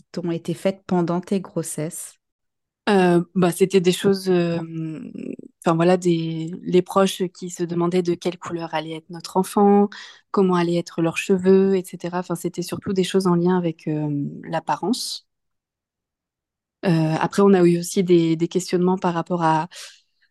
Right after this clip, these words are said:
Speaker 2: à des, des choses plutôt, euh, culturelles.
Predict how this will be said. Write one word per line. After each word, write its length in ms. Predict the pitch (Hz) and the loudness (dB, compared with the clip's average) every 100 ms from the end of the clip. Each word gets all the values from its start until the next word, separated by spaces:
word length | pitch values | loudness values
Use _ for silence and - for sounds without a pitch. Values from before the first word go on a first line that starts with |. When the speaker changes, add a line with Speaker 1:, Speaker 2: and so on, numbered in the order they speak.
| _ _ | _ _
Speaker 2:
à 140 | 185 180 | -4 0
des, 300 | 180 170 165 | 0 0 -2
des 120 | 170 | -6
choses 340 | - 185 180 180 | -4 -6 -6 -8
plutôt, 400 | 180 - 180 180 | -10 -2 2 2
euh, 760 | 165 165 160 160 156 156 156 - _ | 2 0 -2 -2 -4 -4 -4 -8 _
culturelles. 680 | - 196 - - 190 233 | -2 -2 0 -2 2 2